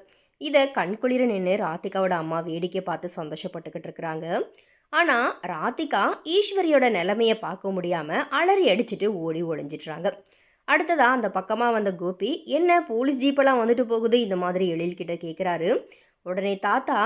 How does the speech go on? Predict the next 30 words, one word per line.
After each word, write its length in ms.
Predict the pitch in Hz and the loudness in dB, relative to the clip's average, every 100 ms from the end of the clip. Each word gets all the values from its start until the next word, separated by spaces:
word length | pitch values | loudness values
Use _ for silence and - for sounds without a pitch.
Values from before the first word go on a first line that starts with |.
| 294 - | 0 -4
எல்லாமே 480 | 170 180 247 294 311 | -8 2 4 6 4
உன்னால 340 | 302 214 220 214 | 2 2 2 2
தாண்டா 260 | 214 196 185 | 2 2 0
வந்துச்சு, 440 | 170 175 196 185 | -2 -4 -4 -2
எப்படி 440 | 240 262 - 392 381 | 0 -2 0 2 4
இருந்த 240 | 339 311 208 | 4 4 4
ஈஸ்வரிய 500 | 240 - 233 185 202 | 0 -2 0 2 2
இப்படி 360 | 185 - 247 | 2 -6 -2
ஆக்கிட்டியேடா, 580 | 208 175 214 190 170 175 | -2 -2 -6 -4 -2 0
நீ 140 | 160 165 | -2 -4
எல்லாம் 280 | 170 202 | -2 -2
நல்லாவே 320 | 170 156 180 214 | -2 0 2 6
இருக்க 300 | 226 214 208 | 4 4 0
மாட்டா," 260 | 190 170 185 | 0 2 0
இந்த 140 | 156 | 0
மாதிரி 320 | 180 185 196 | -4 -2 -4
சாபம் 460 | 262 294 302 330 285 | -2 -2 0 2 2
விட்டுட்டு 380 | 196 160 190 196 | 0 -2 -6 -2
கோபிய 460 | 240 269 233 170 | -2 -2 -2 -2
பயங்கரமா 600 | 180 160 190 214 156 156 | -2 -4 -2 -2 -4 -4
அடிக்கிறாரு. 480 | 160 160 160 156 190 - _ _ _ _ - | -8 -8 -8 -6 -6 -8 _ _ _ _ -10
இது 160 | 285 320 | -2 0
எதுவுமே 380 | 320 359 381 381 | 2 2 2 2
புரியாத 400 | 294 285 240 214 | 0 2 4 2
கோபி, 360 | 196 202 208 269 - | 0 -2 -4 -6 -4
"என்னாச்சு?" 440 | 233 285 339 339 | -2 2 2 2
இந்த 220 | 302 247 196 | 2 2 0
மாதிரி 240 | 185 180 | 0 -2
கேட்க, 280 | 180 175 185 170 269 - | -4 -6 -2 -2 -2 -6
இனியா 380 | 240 330 320 | -4 0 4